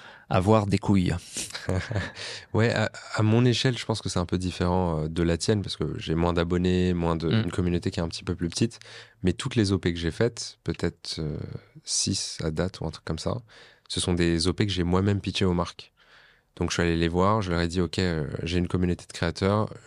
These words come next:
Speaker 2: je suis utilisateur de votre produit, ou je connais très bien votre produit, et j'aimerais bien le pousser auprès de ma communauté. Est-ce qu'on peut réfléchir à une O P ? » Et franchement, à chaque fois, ça marche bien. Il y a juste,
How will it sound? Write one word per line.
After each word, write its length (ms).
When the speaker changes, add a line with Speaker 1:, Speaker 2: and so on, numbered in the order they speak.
Speaker 2:
je 200
suis 280
utilisateur 520
de 60
votre 180
produit, 380
ou 100
je 80
connais 220
très 180
bien 120
votre 180
produit, 380
et 60
j'aimerais 260
bien 140
le 60
pousser 280
auprès 180
de 60
ma 80
communauté. 580
Est-ce 160
qu'on 160
peut 100
réfléchir 500
à 120
une 100
O 60
P ? » 240
Et 60
franchement, 280
à 40
chaque 160
fois, 100
ça 100
marche 220
bien. 220
Il 60
y 20
a 20
juste, 380